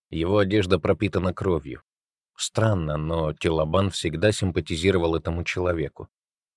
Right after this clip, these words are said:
Кажется, из всех учителей он единственный понял, что Телобан имел в виду, говоря о хаосе. Поэтому убийца не удивился, когда его жертва начала говорить.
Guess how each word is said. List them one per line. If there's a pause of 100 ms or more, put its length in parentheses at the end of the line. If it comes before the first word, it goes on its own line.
Кажется,
из
всех
учителей
он
единственный
понял,
что
Телобан
имел
в
виду,
говоря
о
хаосе. (720)
Поэтому
убийца
не
удивился,
когда
его
жертва
начала
говорить.